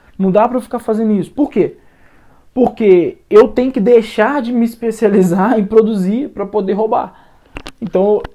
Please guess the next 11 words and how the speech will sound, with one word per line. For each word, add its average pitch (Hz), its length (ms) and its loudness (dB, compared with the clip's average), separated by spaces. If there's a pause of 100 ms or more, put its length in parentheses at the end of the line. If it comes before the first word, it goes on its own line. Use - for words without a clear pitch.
se 170 160 -12
você 208 260 -2
se 214 100 -8
especializa, 214 1000 -6
o 190 140 -4
indivíduo 190 300 -2
que - 60 -20
se 226 60 -8
especializa 196 580 -4
em 170 60 -8
roubo, 160 480 -2